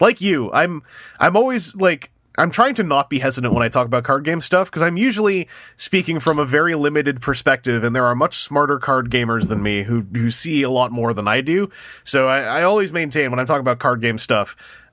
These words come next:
I'm just excited about what I'm excited about, and if there's stuff I don't see that's more exciting, then hey!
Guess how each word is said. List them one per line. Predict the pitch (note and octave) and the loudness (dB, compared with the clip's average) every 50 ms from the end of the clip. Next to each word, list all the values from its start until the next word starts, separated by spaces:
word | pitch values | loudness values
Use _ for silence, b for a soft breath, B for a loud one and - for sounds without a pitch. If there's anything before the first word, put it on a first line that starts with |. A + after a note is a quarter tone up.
| B - | B 2
I'm | C#3+ F#3+ A#3+ | 2 2 2
just | B3+ A3+ - | 0 -2 -2
excited | F#3+ - G#3 G3+ F#3+ | 0 0 0 0 2
about | E3 F#3 F3 | 2 2 2
what | D#3+ E3 E3+ | 2 2 0
I'm | F#3 | 0
excited | F#3+ - - G3+ F#3 F#3+ F3+ | -2 -2 0 0 0 0 0
about, | F3+ F3 F#3 F#3+ G3 - | 0 2 2 2 2 0
and | D3+ D#3 | -2 -4
if | D3+ | -2
there's | - D#3 C#3+ - | -2 -2 -2 0
stuff | - F3+ E3+ - | 0 0 2 2
I | E3+ D#3+ | 2 0
don't | D#3 D#3 C3+ | 0 -2 -2
see | - - D#3+ E3 D#3 | -4 -4 -2 -2 0
that's | C3 C3 A#2+ - | 0 -2 -2 -2
more | A#2 B2 D3+ F#3+ | 0 2 2 2
exciting, | F3 - - G3 G#3 G#3+ A3+ A3+ A3 F#3 | 2 2 0 2 2 2 0 -2 -2 -4
then | - A#3+ - | -4 -4 0
hey! | - A#3+ C#4 C#4 C4+ B3+ G#3+ F#3 D#3 C3+ A2 G2 | 0 2 4 4 4 2 2 -2 -4 -6 -8 -10